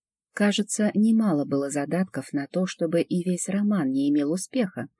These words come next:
по крайней мере, в нашей публике, которая так привыкла считать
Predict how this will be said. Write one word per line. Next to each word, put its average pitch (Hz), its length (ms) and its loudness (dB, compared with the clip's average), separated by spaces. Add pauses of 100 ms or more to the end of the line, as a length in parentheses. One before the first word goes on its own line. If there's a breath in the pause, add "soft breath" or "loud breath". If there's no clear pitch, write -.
(200)
по 285 100 0
крайней 233 380 6
мере, 180 240 4
в - 80 -2
нашей 151 280 0
публике, 156 480 -4
которая 135 400 -4
так 220 280 -4
привыкла 190 440 -2
считать 160 460 -2